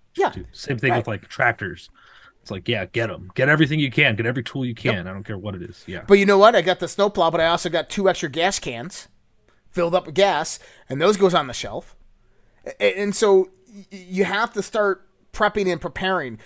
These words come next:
Speaker 1: for certain situations. I got, I got a, um, a sixty-five hundred watt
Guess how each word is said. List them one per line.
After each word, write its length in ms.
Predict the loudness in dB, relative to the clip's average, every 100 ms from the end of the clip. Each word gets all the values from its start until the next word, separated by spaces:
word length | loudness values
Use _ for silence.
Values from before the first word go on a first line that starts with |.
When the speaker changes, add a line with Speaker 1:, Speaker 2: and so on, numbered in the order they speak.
| _ _
Speaker 1:
for 160 | -10
certain 340 | -4 -4 -4 -6
situations. 640 | -8 -8 -4 -4 -6 -14 -20 -6
I 100 | -2
got, 340 | 2 2 2 -2
I 140 | -6 -2
got 220 | 0 0
a, 200 | 0 0
um, 340 | 0 0 -4 -12 _ _ _ _ _ _ _ _ _ -2
a 200 | -2 0
sixty-five 500 | -2 0 4 4 4
hundred 220 | 6 4
watt 260 | 4 0